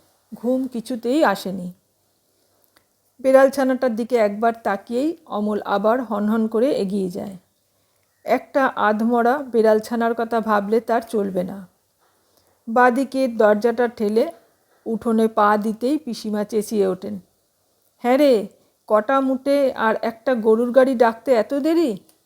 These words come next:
কখন জিনিসপত্র তোলা হবে আর কখনই বা সেখানে গিয়ে ঘরদোর গুছোবো?" "গরুর গাড়ি পাইনি, একটা লরি ঠিক করে এসেছি,"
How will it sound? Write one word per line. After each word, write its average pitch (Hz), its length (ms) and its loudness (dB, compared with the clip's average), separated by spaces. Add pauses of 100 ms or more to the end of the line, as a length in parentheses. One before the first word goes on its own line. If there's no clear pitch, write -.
(420)
কখন 254 460 -2
জিনিসপত্র 262 680 -2
তোলা 247 320 2
হবে 262 440 2
আর 202 140 -2 (100)
কখনই 262 400 -2
বা 269 120 4
সেখানে 247 440 -2
গিয়ে 247 220 2
ঘরদোর 214 520 2
গুছোবো?" 220 600 -2 (1500)
"গরুর 240 400 4
গাড়ি 277 240 6
পাইনি, 220 600 0 (520)
একটা 220 300 -4
লরি 220 300 4
ঠিক 240 240 -6
করে 240 200 6
এসেছি," 208 540 0